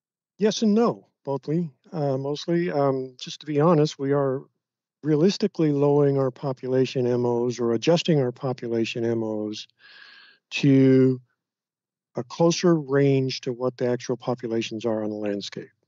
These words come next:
When the populations were originally set in nineteen eighty-one, they were set at a number that was pretty darn close to, um, the perceived population size of mule deer on the landscape.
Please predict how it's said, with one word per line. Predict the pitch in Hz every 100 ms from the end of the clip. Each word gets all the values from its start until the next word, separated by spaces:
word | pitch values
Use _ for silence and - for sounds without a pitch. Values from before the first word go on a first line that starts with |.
| -
When | 123
the | 117
populations | 143 135 127 127 - 117
were | 120 120
originally | 120 117 117 113
set | - 113
in | 117
nineteen | 117 113 - 117
eighty-one, | 113 113 165 220 160
they | 123
were | 120
set | 117 135 127
at | 143
a | 139
number | 123 117 123 127 - - - _ _
that | 131 139
was | 131 123
pretty | - - 180
darn | 160 139 123
close | 117 147 139 - - -
to, | - 180 147 127 131 _ _ _ _ -
um, | 123 123 117 113 113 _ _ _ _ _ _ _ _ _ _ _ _ _ _ _ _ _
the | 123 123 _ _ _ _ _ _ _ -
perceived | 117 - 180 165 139 -
population | 143 131 131 127 123 120
size | - 127 123 120
of |
mule | 117 113
deer | 113 113
on |
the | 113
landscape. | 120 127 131 - -